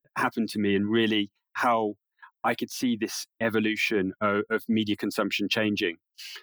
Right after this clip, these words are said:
The first was where I worked with, um, a very popular,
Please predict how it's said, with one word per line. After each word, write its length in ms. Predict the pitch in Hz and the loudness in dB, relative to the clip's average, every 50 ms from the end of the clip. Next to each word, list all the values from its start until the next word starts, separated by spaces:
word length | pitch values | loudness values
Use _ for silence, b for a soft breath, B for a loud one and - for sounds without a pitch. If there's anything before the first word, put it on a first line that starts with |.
| B B B _ _ | B B B _ _
The 80 | - 127 | -2 -2
first 520 | - - 160 175 185 175 160 - - - | 0 0 2 2 2 0 -2 -4 -8 -4
was 320 | 123 117 107 104 95 - - - _ _ _ - | 0 0 0 0 0 -4 -10 -14 _ _ _ -2
where 140 | 117 120 120 | 0 2 2
I 120 | 120 120 120 | 2 2 0
worked 500 | 117 120 127 131 131 135 - - - - - | -2 -2 0 0 0 0 -2 -6 -10 -12 -4
with, 340 | 110 110 107 104 101 101 - - - | 0 2 4 4 4 2 -2 -4 -4
um, 340 | 107 104 101 98 95 95 95 - _ _ _ - | 0 2 2 2 2 0 -2 -6 _ _ _ -6
a 60 | 110 | -4
very 340 | 110 - 143 139 139 131 - | -2 0 2 2 2 2 0
popular, 640 | - - - 120 - - - 117 107 107 104 101 98 | -2 -6 -6 -6 -6 -4 0 0 2 2 2 2 0